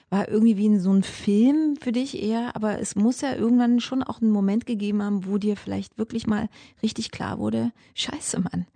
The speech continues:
ich bin jetzt echt im Westen und ich weiß nicht, wann ich auch meine Familie“, du hast zwar keine Kinder gehabt, äh, du warst ungebunden, aber deine Eltern zum Beispiel waren in der D D R, Geschwister, denke ich mal auch,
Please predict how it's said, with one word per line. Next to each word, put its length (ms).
ich 160
bin 80
jetzt 160
echt 180
im 140
Westen 380
und 200
ich 180
weiß 440
nicht, 240
wann 140
ich 100
auch 80
meine 200
Familie“, 600
du 140
hast 220
zwar 120
keine 200
Kinder 260
gehabt, 420
äh, 160
du 60
warst 200
ungebunden, 600
aber 160
deine 240
Eltern 320
zum 140
Beispiel 300
waren 180
in 80
der 100
D 120
D 80
R, 320
Geschwister, 440
denke 200
ich 80
mal 160
auch, 400